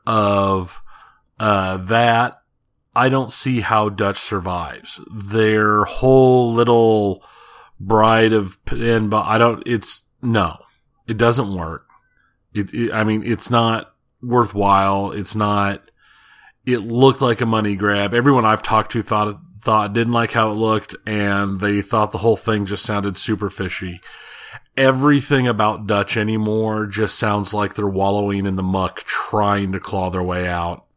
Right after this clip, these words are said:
just grasping at any straws they can. I would say that the best chance for pre-orders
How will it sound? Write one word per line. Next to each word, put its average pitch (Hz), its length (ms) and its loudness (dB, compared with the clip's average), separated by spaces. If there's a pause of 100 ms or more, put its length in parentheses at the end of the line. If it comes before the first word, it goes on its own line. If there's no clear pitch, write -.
(720)
just 107 240 -4
grasping 107 500 0
at 101 180 -6
any 104 240 -2
straws 95 460 -6
they 92 140 -10
can. 87 340 -16 (1120)
I 107 260 2
would 113 220 -2
say 104 720 -2 (760)
that 95 1000 -4 (840)
the 104 120 -2
best 117 500 0
chance 113 880 -2 (280)
for 101 1040 4
pre-orders 113 1500 2